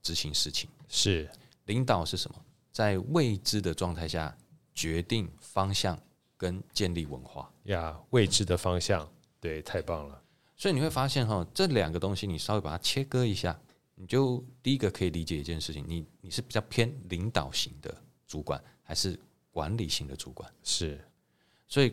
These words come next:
Speaker 1: 管理是求进展，领导是求方向。
Speaker 2: 对。
Speaker 1: 所以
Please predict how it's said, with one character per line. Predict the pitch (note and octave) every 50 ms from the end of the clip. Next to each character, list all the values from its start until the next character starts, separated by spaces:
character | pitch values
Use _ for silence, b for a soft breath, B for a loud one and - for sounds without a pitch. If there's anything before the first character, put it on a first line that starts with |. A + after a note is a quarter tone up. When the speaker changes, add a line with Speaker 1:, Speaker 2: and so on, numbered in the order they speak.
| - -
Speaker 1:
管 | - G#2 A2+ C#3
理 | D3 A2+
是 | E2 - -
求 | G#2+ - - - D#2+ E2 E2+ -
进 | - - E3+ B2+ F2 D#2
展， | - - - - - _ _ _ _ _ _ _ _
领 | - F#2 F#2+ G#2 G2
导 | F#2+ E2+ D2
是 | - - F2+
求 | - - - D2
方 | D2+ - - G2 G2 G2
向。 | G2 - F#2 - - - _ _ _
Speaker 2:
对。 | - F2 E2 D2+ D2 C#2+ - - - _ _ _ _ _ _ _ _ _ _ b b b b b b b b b b b
Speaker 1:
所 | b - - E3
以 | E3 C3+